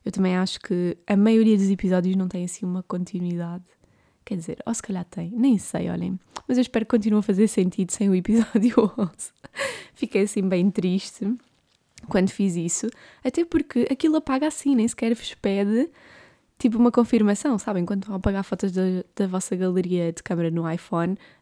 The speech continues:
aquilo pede, tipo, "Quero mesmo apagar." Isto aqui não fez nada, simplesmente enganei-me no botão, em vez de carregar no de cima, carreguei no de baixo. Ou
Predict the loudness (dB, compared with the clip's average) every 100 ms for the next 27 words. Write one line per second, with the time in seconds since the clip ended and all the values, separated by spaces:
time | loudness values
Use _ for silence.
0 | _ 0 2 2 0 -2 -4 -8 _ -2
1 | 2 2 2 0 -2 -2 -4 -6 -10 _
2 | -10 -6 0 2 2 2 2 0 -4 -2
3 | 0 0 -4 -20 -2 0 2 2 2 2
4 | 2 0 -2 -2 -6 -6 -6 -2 -2 -2
5 | -4 -4 -4 -4 -2 -2 -2 -2 -2 -4
6 | -8